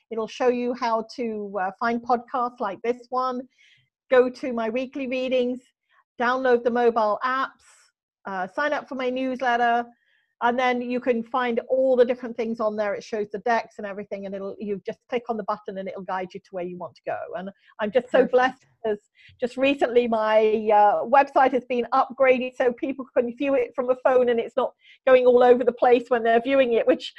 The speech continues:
Speaker 1: I was having difficulty with. And I thought, "Oh my goodness." And most of the time I use my laptop. I very rarely use the phone. But yeah, with the, these two decks, uh, there is a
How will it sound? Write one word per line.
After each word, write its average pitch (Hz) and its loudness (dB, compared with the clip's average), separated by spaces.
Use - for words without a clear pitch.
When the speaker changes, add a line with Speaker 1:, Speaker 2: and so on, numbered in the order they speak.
Speaker 1:
I 269 6
was 294 4
having 277 4
difficulty 294 2
with. 247 6
And 240 0
I 233 2
thought, 233 0
"Oh 262 4
my 262 2
goodness." 240 2
And 254 -8
most 294 2
of 247 2
the 233 -8
time 220 -6
I 202 -4
use 202 -4
my 180 -2
laptop. 175 0
I 185 0
very 196 0
rarely 190 -2
use 185 -4
the 180 -20
phone. 185 -4
But 190 -6
yeah, 247 2
with 262 4
the, 254 -4
these 285 -4
two 294 -6
decks, - -4
uh, 208 0
there 240 4
is 254 4
a 233 0